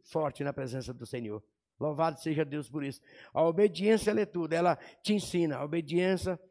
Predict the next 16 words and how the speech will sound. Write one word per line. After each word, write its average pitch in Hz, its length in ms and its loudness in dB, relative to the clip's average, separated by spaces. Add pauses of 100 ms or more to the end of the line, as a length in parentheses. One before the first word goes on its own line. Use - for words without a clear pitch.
(240)
requer 175 380 2
da 165 120 -2
pessoa 160 400 -2
mesmo 147 380 -4 (580)
tudo 196 360 -4 (1040)
que 165 100 0
é 160 60 4
de 151 140 -4
bom 131 340 -6 (880)
para 147 200 -2
um 139 100 -6
servo 127 480 -4 (160)
e 123 80 -12
para 131 260 -6
uma 123 160 -8
serva. 95 420 -8